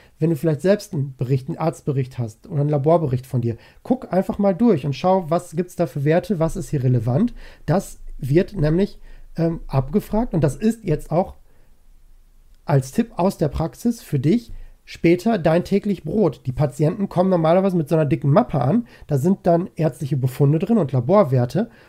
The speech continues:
und Laborberichte und die solltest du interpretieren können und mit deinem Patienten nochmal durchgehen. Und ich sage dir jetzt schon, die sind auch nicht immer korrekt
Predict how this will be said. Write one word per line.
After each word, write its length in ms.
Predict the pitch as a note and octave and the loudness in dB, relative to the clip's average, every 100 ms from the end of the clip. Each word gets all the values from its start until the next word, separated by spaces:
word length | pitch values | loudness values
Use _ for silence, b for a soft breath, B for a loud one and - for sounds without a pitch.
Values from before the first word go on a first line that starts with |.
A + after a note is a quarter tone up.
| b | b
und 120 | C3+ | -2
Laborberichte 640 | C3 C3+ C#3 D3+ F#3 - A#3 | 2 2 2 2 0 0 -4
und 140 | C#3 | 0
die 80 | C3 | 0
solltest 320 | C3 C#3+ D#3 | 0 -2 -4
du 20 | |
interpretieren 600 | D#3 D#3+ E3 C3 D3+ C#3+ | -4 -4 -4 -2 2 2
können 160 | C#3 G3 | 2 -2
und 120 | E3+ | -2
mit 120 | C#3+ | -2
deinem 120 | C#3+ C#3 | -2 -2
Patienten 360 | C3 D3 D#3+ | -2 -2 -4
nochmal 240 | D#3 F#3+ E3 | -4 -2 2
durchgehen. 540 | G#3+ A#3 - B2 A2 b b - | 2 2 0 -6 -6 b b 0
Und 260 | D4 D#3 B B | 2 2 B B
ich 120 | D#3+ - | -6 -2
sage 240 | E3+ D#3+ | 0 2
dir 100 | C3+ | 2
jetzt 220 | F#3+ C4 | 0 0
schon, 180 | - B2+ B B | -4 -4 B B
die 60 | C#3 | 2
sind 180 | F#3 | 2
auch 140 | E3 D#3 | 0 0
nicht 280 | D3+ D#3 - | 0 0 -6
immer 260 | E3+ F3 F#3+ | -2 0 0
korrekt 460 | G3+ A3 B3 - | -2 0 -2 -6